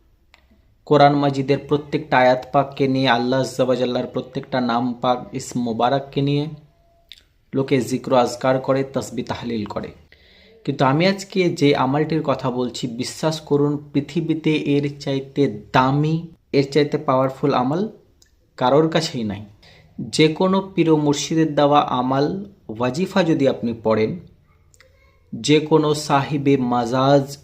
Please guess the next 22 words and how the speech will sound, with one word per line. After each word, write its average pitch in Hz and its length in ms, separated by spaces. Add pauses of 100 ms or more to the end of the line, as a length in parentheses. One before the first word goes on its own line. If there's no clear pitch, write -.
বুজুর্গের 120 720 (1200)
ইজাজতপ্রাপ্ত 151 1040 (100)
যে 156 160
কোনো 180 280
আমল 147 380
যদি 151 220
করেন, 127 380 (100)
অবশ্যই 185 420
আপনি 127 220
করেন, 123 400 (200)
তাতে 127 440 (560)
বরকত 147 440
আছে, - 360 (240)
ফজিলত 135 500
আছে। - 460 (880)
কিন্তু 180 320
বিশ্বাস 160 760
করুন, 180 460
এর 170 300
চাইতে 170 380
দামি 143 520
আমাল 160 360